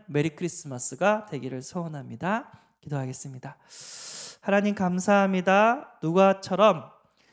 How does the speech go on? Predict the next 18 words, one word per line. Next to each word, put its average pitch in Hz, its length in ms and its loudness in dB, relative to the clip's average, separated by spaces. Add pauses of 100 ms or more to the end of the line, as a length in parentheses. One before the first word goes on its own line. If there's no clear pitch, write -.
(200)
어, 139 80 -12
육신의 196 440 -4
병도 175 340 -2
치유하고 170 800 -2
영혼의 175 420 0
병도 160 380 -4
치유하는 185 720 0 (140)
영적 160 420 -4
의사가 165 640 -2
되게 156 280 -6
하심에 160 540 -4
감사합니다. 151 1000 -6 (340)
현장을 254 480 2
볼 196 120 -2
수 180 160 -10
있는 175 500 -6
영안을 165 420 -2
열어주옵소서. 143 840 -8